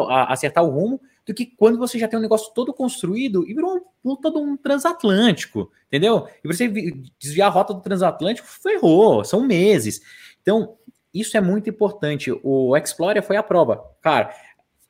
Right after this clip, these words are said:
daí é, a gente acaba ficando um pouco egocêntrico também, né? E, e, esse é o outro risco tremendo de qualquer empreendedor. A gente pegou, fez o Play Kids.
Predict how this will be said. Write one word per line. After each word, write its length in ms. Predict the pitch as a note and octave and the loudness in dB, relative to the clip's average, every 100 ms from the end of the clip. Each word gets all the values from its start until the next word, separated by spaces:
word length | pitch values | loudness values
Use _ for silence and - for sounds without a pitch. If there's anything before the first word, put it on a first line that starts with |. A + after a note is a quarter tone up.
| _ - | _ 0
daí 280 | C3+ F3 | 2 4
é, 260 | E3+ B2+ A#2 | 2 2 0
a 140 | G#2 | -2
gente 200 | B2 D#3+ | -4 -4
acaba 240 | D#3+ E3 D#3+ | -2 -2 -2
ficando 260 | - D#3+ | -2 -4
um 20 | D3 | -2
pouco 260 | D3+ D#3 | -2 0
egocêntrico 640 | D3 D3+ - A#2+ D3 - | 0 0 0 -2 -2 -4
também, 400 | A#2+ A2+ D3+ C3 | -2 0 0 0
né? 100 | A2 F#2+ | -2 -4
E, 180 | A2+ - | -6 -8
e, 120 | - | -4
esse 180 | C#3 D#3 | -2 0
é 20 | |
o 80 | C#3+ | 2
outro 640 | D#3 G#3 G3+ G3+ D3 G2 _ - | 4 2 0 0 0 -4 _ -16
risco 460 | A2 F#3 - - D#3 | -8 -8 -8 -10 -6
tremendo 540 | E3+ D#3+ D3 E3 D3+ | -4 -2 -4 -4 -6
de 180 | C3 C3+ | -6 -10
qualquer 320 | _ C3 D#3 | _ -6 -4
empreendedor. 600 | D#3+ D#3+ D#3+ D3+ A2 G2+ - _ _ - | -6 -4 -2 2 2 2 -2 _ _ -10
A 60 | |
gente 120 | D3 - | -8 -2
pegou, 220 | F3 F#3+ | 0 0
fez 380 | - - F3+ F#3+ | -2 -4 -2 0
o 80 | F3+ | -2
Play 220 | F3 E3+ | -2 -4
Kids. 500 | - A2 - - | -4 -6 -6 -12